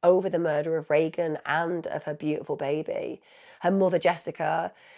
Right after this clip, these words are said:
she delivered one of the most poignant and heart-wrenching statements, and she directly confronted Taylor Parker. She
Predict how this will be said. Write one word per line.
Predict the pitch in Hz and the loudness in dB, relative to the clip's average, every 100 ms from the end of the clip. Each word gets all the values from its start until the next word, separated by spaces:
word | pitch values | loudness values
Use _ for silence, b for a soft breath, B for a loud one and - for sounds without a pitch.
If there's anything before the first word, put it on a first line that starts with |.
| b | b
she | - 190 180 165 160 - | -4 0 2 0 -4 -6
delivered | - 151 160 165 147 147 | -4 -2 0 2 0 0
one | - 165 165 | -4 0 0
of | 156 | 2
the | |
most | 151 147 147 | 0 -2 -4
poignant | - 156 147 147 143 - | -4 -2 0 -2 -6 -8
and | - 139 | -6 -6
heart-wrenching | - 131 135 156 147 - 143 | -2 0 0 -2 -6 -6 -10
statements, | - 135 - - - - - | -6 -8 -6 -10 -10 -10 -6
and | 147 | -6
she | - | -4
directly | 156 170 165 180 156 175 170 - 190 160 | 0 6 6 6 4 4 4 0 -4 -4
confronted | - 147 - 156 143 156 147 | -4 -8 -2 -2 -2 -6 -6
Taylor | 147 143 139 135 | -4 -4 -4 -6
Parker. | 139 151 - - - b b b b b | -6 -8 -8 -8 -8 b b b b b
She | - 156 156 143 | -2 0 0 -2